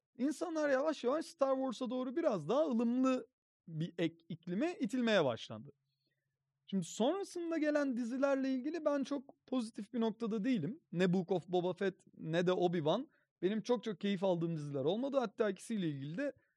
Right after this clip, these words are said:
baya kötü şeyler söyleyebilirim. Ama kanaldaki birkaç video essay'de zaten bunlardan bahsettim daha önce. O yüzden tekrarlama gereği görmüyorum.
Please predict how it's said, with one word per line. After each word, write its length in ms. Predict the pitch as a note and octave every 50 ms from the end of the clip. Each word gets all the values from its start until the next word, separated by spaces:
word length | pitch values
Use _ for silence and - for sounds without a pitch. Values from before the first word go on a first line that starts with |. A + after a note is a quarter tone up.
| _ _ _ _ _ _ -
baya 420 | D3+ D#3 D#3 A#3 A#3+ G#3 E3+ D3+
kötü 200 | - D#3 C3+ C#3
şeyler 340 | - - D3 C3+ C3 B2+ B2+
söyleyebilirim. 640 | - - D3 C3 B2+ B2+ B2 A#2+ B2+ D3+ G3 D4 E4+ - _ -
Ama 180 | G3+ G#3 A3+
kanaldaki 760 | G3+ A3+ G#3+ G3+ G#3 G#3 G3+ F#3+ G#3+ - - A#3 A3+ A3+ - - -
birkaç 400 | E3 E3+ - A3+ A3+ G3+ - F3
video 280 | E3 D3+ C3+ C#3+ C#3
essay'de 360 | C3+ B2+ - D3 C#3 E3 A#3
zaten 340 | A3 G#3 G3 F3+ F#3+ F3+ E3+
bunlardan 360 | E3+ E3+ D#3+ E3 F3+ A3 A3
bahsettim 460 | G3 F3+ F3 - F#3 D#3+ - F3 D3+ B2+
daha 180 | A#2 A2 G#2+
önce. 200 | A2+ A#2+ D#3 B3
O 100 | B3+ G#3
yüzden 340 | E3+ D3+ D#3 G3 A3 A3+ - _ _ _ _ _
tekrarlama 520 | - G3 F3 - G#3 G3 F#3+ F#3+ F#3+ F#3+ F#3+
gereği 300 | D#3+ C#3+ C3+ A3 D4+ D4
görmüyorum. 460 | D4 B3 G#3 D#3 A#2+ A2 C3+ A#3